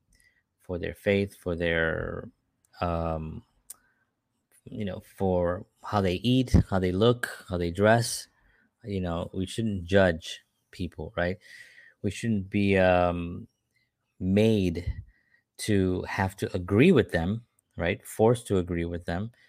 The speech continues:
'cause that's not okay either. But we certainly don't have to, um, discriminate in any sense, right? So when I say change, I love change.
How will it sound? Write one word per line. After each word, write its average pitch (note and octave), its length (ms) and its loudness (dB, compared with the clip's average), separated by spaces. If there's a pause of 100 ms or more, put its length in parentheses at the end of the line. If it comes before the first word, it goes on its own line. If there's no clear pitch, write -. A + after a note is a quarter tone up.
(440)
'cause F#2 120 -4
that's F#2+ 200 2
not F#2 160 2
okay F2 260 0
either. F#2 420 0 (360)
But G2 200 2
we G2+ 120 0
certainly A#2+ 440 -2
don't G2+ 200 0
have F#2 340 -2
to, F2+ 560 -4 (320)
um, E2+ 340 -2
discriminate E2+ 760 -2 (120)
in F#2+ 100 -2
any F2+ 200 -4
sense, - 480 -10
right? F#2 220 -2 (1040)
So - 180 6
when B2 120 6
I D3 80 6
say C#3 240 4
change, G#2+ 540 -2 (540)
I C3+ 140 6
love A#2 300 8
change. E2+ 520 -8